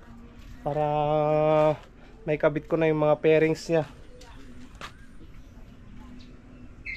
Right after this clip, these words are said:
Ayan. Hopefully na kondisyon na to <laughs> mga kanaypi. At meron kasing, ano,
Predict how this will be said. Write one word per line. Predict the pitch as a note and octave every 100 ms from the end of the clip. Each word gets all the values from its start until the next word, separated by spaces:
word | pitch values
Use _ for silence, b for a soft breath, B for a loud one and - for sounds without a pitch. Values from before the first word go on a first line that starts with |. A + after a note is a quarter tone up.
| -
Ayan. | C#3+ C3+ C3+ B2 - - - - - - - - - - - - -
Hopefully | C#3+ - D3+ D#3
na | D#3 D3 C#3
kondisyon | C#3 D3 C#3+ C#3+ - D3+
na | D3+
to | E3+ D#3+
<laughs> | -
mga | D3 C3
kanaypi. | C3+ D3+ D3+ C#3+ D3 - - - B B B B
At | D#3 C3+ C3+ C#3 C#3+ C#3+ C#3+ C#3+ C#3+ B B B -
meron | D#3+ E3 E3+
kasing, | F3 F3+ F3+ F3 F3 F3 F3 F3 F3 F3 - B - B B B B B B B
ano, | E3 D#3+ E3